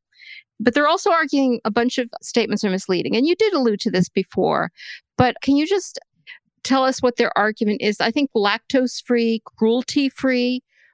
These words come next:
revolutionary dairy with plants. They think, i-, if I understand their argument correctly, they think that these will make people think this is new, some new kind of dairy that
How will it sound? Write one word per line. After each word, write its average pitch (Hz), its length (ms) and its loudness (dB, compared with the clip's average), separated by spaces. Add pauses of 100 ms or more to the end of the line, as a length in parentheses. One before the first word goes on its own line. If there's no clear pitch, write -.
revolutionary 240 920 2
dairy 208 340 0
with 202 160 -2
plants. 208 260 0
They 254 100 0 (140)
think, 381 300 -2 (460)
i-, - 20 4
if 269 240 2
I 330 60 2
understand 349 540 0
their 220 220 -2
argument 196 420 -2
correctly, 180 640 -4 (320)
they 254 260 2 (180)
think 311 240 0 (340)
that 220 260 -2
these 262 420 0
will 311 140 2
make 262 240 0
people 233 320 0
think 220 240 0
this 240 180 -2
is 220 160 0
new, 220 300 2
some 214 320 2
new 254 160 2
kind 269 340 0
of 170 220 -8
dairy 214 640 -2 (520)
that 202 320 0